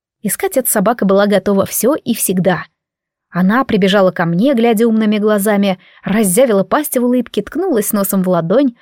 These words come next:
мол, где запах, который надо искать? Но у меня не было ни одной Колиной вещи. Я погладила собаку по голове и усмехнулась. «Искать будем глазами, а не носом».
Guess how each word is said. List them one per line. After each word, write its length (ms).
мол, 260
где 600
запах, 460
который 380
надо 280
искать? 440
Но 160
у 40
меня 260
не 160
было 260
ни 160
одной 360
Колиной 480
вещи. 540
Я 160
погладила 520
собаку 380
по 100
голове 360
и 40
усмехнулась. 720
«Искать 380
будем 280
глазами, 600
а 120
не 100
носом». 460